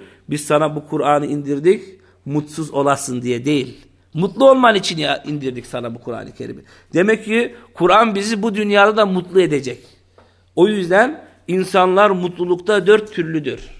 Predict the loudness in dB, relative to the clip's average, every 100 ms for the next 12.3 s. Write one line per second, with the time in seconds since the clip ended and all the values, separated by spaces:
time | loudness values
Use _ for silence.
0 | -20 _ _ 2 4 4 2 -6 -4 -4
1 | -6 -8 -8 -12 -14 -20 _ _ -20 _
2 | _ -2 2 2 0 -14 _ -20 -2 0
3 | 2 0 0 2 4 4 2 -2 -6 -2
4 | -2 -4 -14 _ _ _ -2 0 2 4
5 | 4 2 -2 -2 -6 -6 -10 -8 -8 -8
6 | -8 -8 -8 -4 -4 -2 -4 -4 -8 -18
7 | -14 -2 0 0 -8 _ -4 -2 -4 -6
8 | -8 -8 -6 -8 -8 -18 _ _ _ _
9 | _ -6 -2 -2 -2 -4 -4 -4 0 0
10 | 0 -2 0 2 2 2 0 -4 -4 -2
11 | -2 -2 -4 -8 -10 -4 -4 -4 -8 -6
12 | -4 -6 -10